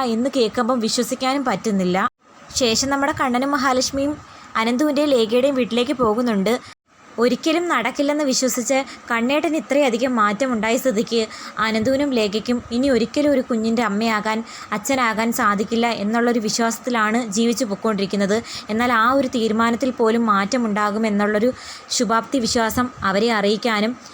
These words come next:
അനന്തുവിനെ ലേഖ-, ഒരു കുഞ്ഞുണ്ടാകാൻ വേണ്ടിയുള്ള ട്രീറ്റ്മെൻറ്റിന് വേണ്ടിയിട്ട്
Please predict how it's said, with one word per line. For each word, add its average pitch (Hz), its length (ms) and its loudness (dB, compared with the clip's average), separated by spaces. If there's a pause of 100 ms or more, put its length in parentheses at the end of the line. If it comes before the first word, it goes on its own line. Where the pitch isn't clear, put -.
(480)
അനന്തുവിനെ 285 520 2
ലേഖ-, 226 340 2 (340)
ഒരു 302 160 4
കുഞ്ഞുണ്ടാകാൻ 294 720 0
വേണ്ടിയുള്ള 269 420 2
ട്രീറ്റ്മെൻറ്റിന് 247 640 -2
വേണ്ടിയിട്ട് 240 420 2